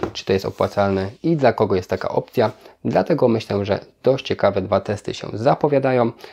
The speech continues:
Pamiętajcie, że to, że Wam nagrywam zwiastuny,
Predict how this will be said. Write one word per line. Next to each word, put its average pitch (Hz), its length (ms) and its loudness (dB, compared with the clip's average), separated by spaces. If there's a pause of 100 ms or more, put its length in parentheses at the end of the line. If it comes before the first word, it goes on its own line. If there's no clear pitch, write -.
(120)
Pamiętajcie, 120 580 -2
że - 260 -4 (100)
to, 127 180 4
że 107 160 4
Wam 98 180 2
nagrywam 101 400 0
zwiastuny, 104 560 0